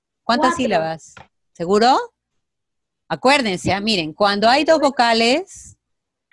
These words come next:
Speaker 1: solamente se separan cuando son vocales abiertas, la E, la O, la A.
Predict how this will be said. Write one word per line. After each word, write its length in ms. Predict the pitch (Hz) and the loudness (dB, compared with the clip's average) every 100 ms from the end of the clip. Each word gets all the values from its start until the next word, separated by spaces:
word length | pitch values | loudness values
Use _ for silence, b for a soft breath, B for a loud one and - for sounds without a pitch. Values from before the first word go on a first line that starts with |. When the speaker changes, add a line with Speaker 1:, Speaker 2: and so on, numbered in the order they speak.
| - | -6
Speaker 1:
solamente 540 | - 277 302 285 294 320 | 0 2 4 2 0 0
se 140 | 285 | -2
separan 500 | - 208 233 233 262 | -4 -4 0 0 0
cuando 260 | 262 208 185 | 0 -2 -4
son 320 | - 226 240 | -6 -8 -6
vocales 460 | 202 - 208 220 214 | -4 -2 -2 -2 -4
abiertas, 720 | 190 240 247 208 - 139 - | -2 0 0 0 -8 -16 -12
la 260 | 160 151 | -8 -4
E, 280 | 170 190 208 | -2 -2 -2
la 220 | 185 156 | -4 -6
O, 220 | 165 190 202 | -2 -2 -2
la 300 | 156 165 165 | -2 -2 -2
A. 100 | 139 | -4